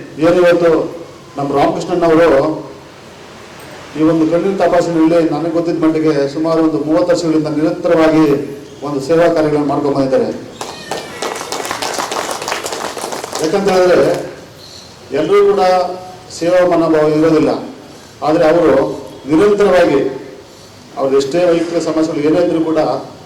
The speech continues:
ಜನರಿಗೊಂದು ಸ್ಪಂದಿಸೋ ರೀತಿ ಇದೆ ನೋಡಿ, ಅದು ಯಾರು ಕೂಡ ಆ ಥರ ಕೆಲಸ ಮಾಡೋಕ್ಕೆ ನಾನು ನೋಡಲಿಲ್ಲ.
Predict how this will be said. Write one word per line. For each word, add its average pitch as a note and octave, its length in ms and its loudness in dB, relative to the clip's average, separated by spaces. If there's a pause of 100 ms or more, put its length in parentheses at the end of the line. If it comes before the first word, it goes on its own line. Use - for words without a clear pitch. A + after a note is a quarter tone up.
(320)
ಜನರಿಗೊಂದು D#3+ 420 -2
ಸ್ಪಂದಿಸೋ E3 360 -4
ರೀತಿ D#3+ 240 2
ಇದೆ D#3 100 0
ನೋಡಿ, C#3+ 360 -4 (260)
ಅದು C#3 160 -2
ಯಾರು D#3+ 320 2
ಕೂಡ D#3+ 120 0 (840)
ಆ C#3 140 -4
ಥರ D#3 80 -4
ಕೆಲಸ D3+ 400 -2
ಮಾಡೋಕ್ಕೆ D3 320 -4
ನಾನು C#3 140 -4
ನೋಡಲಿಲ್ಲ. D#3+ 320 2